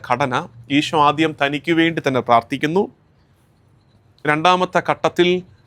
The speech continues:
തൻ്റെ ശിഷ്യന്മാർക്ക് വേണ്ടി പ്രാർത്ഥിക്കുന്നു, അതിനുശേഷം ഒടുക്കം അവർക്ക് വേണ്ടി മാത്രമല്ല, അപ്പോൾ ആർക്ക് വേണ്ടി? ശിഷ്യന്മാർക്ക് വേണ്ടി മാത്രമല്ല, അവരുടെ വചനം മൂലം എന്നിൽ വിശ്വസിക്കുന്നവർക്ക് വേണ്ടി കൂടിയാണ്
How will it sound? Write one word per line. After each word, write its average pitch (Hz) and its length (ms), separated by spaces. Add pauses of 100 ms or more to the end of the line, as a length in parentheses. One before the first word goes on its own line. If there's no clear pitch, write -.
(160)
തൻ്റെ 151 200
ശിഷ്യന്മാർക്ക് 175 520
വേണ്ടി 135 240
പ്രാർത്ഥിക്കുന്നു, 151 560 (760)
അതിനുശേഷം 185 600
ഒടുക്കം 160 340 (920)
അവർക്ക് 196 420
വേണ്ടി 190 420
മാത്രമല്ല, 131 500 (240)
അപ്പോൾ 123 180
ആർക്ക് 147 220
വേണ്ടി? 147 200 (460)
ശിഷ്യന്മാർക്ക് 160 640
വേണ്ടി 139 200 (100)
മാത്രമല്ല, 113 500 (1080)
അവരുടെ 202 440 (100)
വചനം 196 400 (100)
മൂലം 160 380 (340)
എന്നിൽ 196 400 (120)
വിശ്വസിക്കുന്നവർക്ക് 196 1120
വേണ്ടി 208 260 (100)
കൂടിയാണ് 160 600